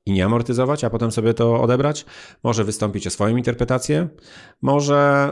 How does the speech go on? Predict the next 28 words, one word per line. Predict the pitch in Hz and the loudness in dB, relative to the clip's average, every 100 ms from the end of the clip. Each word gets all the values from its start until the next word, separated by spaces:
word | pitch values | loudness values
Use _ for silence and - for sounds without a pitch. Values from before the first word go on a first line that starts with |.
| - | -2
iść | 160 - | -4 0
po | 104 | 2
bandzie | 101 98 113 131 | 4 4 4 2
i | |
po | 127 | 0
prostu | 110 113 127 | -2 -2 0
uważać, | 101 98 113 117 | 0 0 0 -2
że | 107 110 | 0 0
no | 107 | 2
ja | 98 | 2
uważam, | 143 139 117 | 2 2 0
że | 107 | -2
to | 110 | -2
naruszyło | 104 101 101 85 | -2 -2 -4 -6
moje | 80 80 | -8 -10
konstytucyjne | 82 85 90 92 98 90 | -10 -10 -8 -6 -4 -4
prawa | - 98 160 208 | -2 0 2 2
i | 185 | 4
amortyzować. | 123 98 95 90 - - - _ | 2 2 -2 -6 -10 -16 -20 _
No | 220 | -10
i | 208 | -4
wtedy | 160 139 | -2 0
naraża | 123 113 110 | 2 0 0
się | 107 | -2
na | 104 101 98 | -2 0 -2
spór. | - - 87 - - - - | -4 -4 -4 -6 -16 -14 -4
Ale | 147 | 0
powiedziałbym, | 214 214 190 185 180 | 2 2 2 2 0